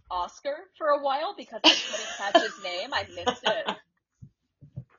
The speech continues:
Speaker 2: Um, the,
Speaker 1: Yeah.
Speaker 2: that first, uh,
Speaker 1: <laughs>
Speaker 2: challenge that they move
Speaker 1: That's
Speaker 2: into,
Speaker 1: so
Speaker 2: Dana,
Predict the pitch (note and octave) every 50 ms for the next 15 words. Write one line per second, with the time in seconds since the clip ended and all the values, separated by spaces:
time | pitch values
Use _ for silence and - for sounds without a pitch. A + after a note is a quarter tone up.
0 | _ _ - - - - - - - - - - - - - - - - - _
1 | - G3+ G3 F#3 E3+ D#3+ D#3 D#3 D3 D3 D3 D#3 D3+ - - - - - - -
2 | - - - - - - _ - F#3 F3 G3+ G#3 G3+ G3 F#3 F#3 F#3 - - _
3 | _ _ _ - G3 G3+ F3+ A3 G#3+ - - - - - F3 E3 E3+ E3 D#3+ -
4 | - - - - - - - A#4+ B4 - - C5+ - - C4+ - - - - G4+
5 | - - F#4 F#4 - - - F#3 F3+ F#3 F#3+ F#3+ F#3+ F#3+ G3 G3+ F#3 F#3 F#3+ G3
6 | F#3 F3+ - F#3 F3+ F3+ F#3 F#3 F#3 F#3 F#3 G3+ F3+ F3+ F#3 F3+ G3+ G3 F3+ F3+
7 | F3+ F3+ F#3 F#3 F#3 F#3 F#3